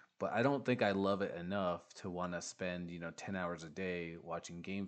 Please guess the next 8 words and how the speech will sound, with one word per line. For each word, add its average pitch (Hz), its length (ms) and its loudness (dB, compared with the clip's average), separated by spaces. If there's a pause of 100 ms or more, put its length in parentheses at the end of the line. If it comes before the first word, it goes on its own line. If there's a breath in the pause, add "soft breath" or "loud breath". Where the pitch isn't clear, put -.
film 82 380 -6
to 92 80 -8
make 87 300 -6 (140)
a 107 40 -12
couple 82 260 -4
of 151 80 0
highlight 170 360 -2
videos. - 500 -18